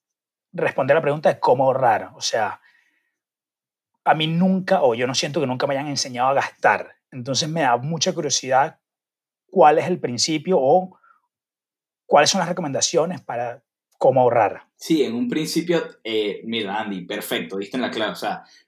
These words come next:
Speaker 2: no me enseñaron a gastar y gastamos, ¿no? Y
Speaker 1: <laughs>
Speaker 2: entonces, en este caso, eh, tomar en cuenta conocernos, ¿no? Conocernos, qué es lo que hacemos, cuál es nuestro día a día,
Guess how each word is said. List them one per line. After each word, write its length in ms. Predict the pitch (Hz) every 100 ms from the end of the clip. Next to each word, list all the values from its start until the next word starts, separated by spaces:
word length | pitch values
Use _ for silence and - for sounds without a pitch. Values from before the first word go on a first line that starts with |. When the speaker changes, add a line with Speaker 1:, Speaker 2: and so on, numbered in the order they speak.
| _ -
Speaker 2:
no 260 | 143 165
me 80 | 175
enseñaron 420 | 185 - 151 160
a 100 | 180
gastar 320 | 131 120 160 170
y 60 |
gastamos, 540 | 127 - 123 110 - -
¿no? 220 | 135 160
Y 100 | -
Speaker 1:
<laughs> 840 | - - - - - - - - _
Speaker 2:
entonces, 400 | 120 120 120 110
en 80 |
este 200 | 110 - 135
caso, 600 | 143 - 165 156 151 -
eh, 800 | 120 120 131 143 139 123 107 107 -
tomar 220 | 120 127
en 100 | 151
cuenta 440 | - 156 156 165 -
conocernos, 640 | 131 117 117 151 104 90 -
¿no? 160 | 87
Conocernos, 560 | - 98 - 120 90 87
qué 80 | 117
es 60 |
lo 160 | 151 151
que 100 | 104
hacemos, 420 | - 131 98 90 -
cuál 160 | 131
es 80 | 143
nuestro 280 | 156 151 117
día 160 | 113 117
a 40 |
día, 360 | 127 123 -